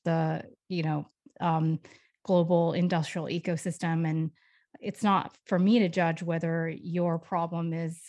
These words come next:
um, uh, y-, w-, where it sits in the priority stack, if there are other people that are willing to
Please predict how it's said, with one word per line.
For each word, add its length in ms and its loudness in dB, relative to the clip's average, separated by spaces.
um, 400 0
uh, 100 -4
y-, 160 -14
w-, 240 2
where 260 6
it 100 0
sits 260 -2
in 40 2
the 60 2
priority 540 2
stack, 500 -4
if 140 0
there 300 4
are 80 0
other 180 2
people 320 -2
that 140 -2
are 120 0
willing 380 0
to 400 -6